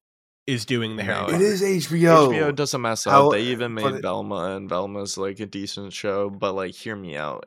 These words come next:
Speaker 2: Am I gonna watch this? Probably not.
Speaker 1: No.
Speaker 2: I
Speaker 3: I,
Speaker 2: still need to watch The
Speaker 3: it's,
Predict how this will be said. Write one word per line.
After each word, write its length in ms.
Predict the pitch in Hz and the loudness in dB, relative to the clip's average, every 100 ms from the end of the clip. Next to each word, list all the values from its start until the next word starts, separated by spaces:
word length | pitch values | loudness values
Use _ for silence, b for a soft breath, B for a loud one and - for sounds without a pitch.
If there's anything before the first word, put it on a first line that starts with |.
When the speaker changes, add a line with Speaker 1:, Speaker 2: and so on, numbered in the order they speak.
| - | -10
Speaker 2:
Am 140 | 92 | -8
I 60 | 101 | -4
gonna 260 | 107 101 | -4 -4
watch 380 | 85 82 98 - | -4 -4 -6 -8
this? 220 | - 113 | -8 -8
Probably 600 | - - 90 71 73 76 65 | -8 -6 -6 -8 -10 -10 -10
not. 360 | 55 50 50 _ _ _ 143 | -10 -10 -14 _ _ _ -8
Speaker 1:
No. 100 | 117 87 B B B B _ _ _ _ _ _ _ _ _ _ _ _ _ _ _ _ - | -6 -6 B B B B _ _ _ _ _ _ _ _ _ _ _ _ _ _ _ _ 0
Speaker 2:
I 80 | 135 | 0
Speaker 3:
I, 20 | |
Speaker 2:
still 200 | 135 117 | 2 -2
need 120 | 120 117 | -2 -2
to 80 | |
watch 260 | 101 98 - | 0 -2 -4
The 80 | |
Speaker 3:
it's, 80 | 95 | -4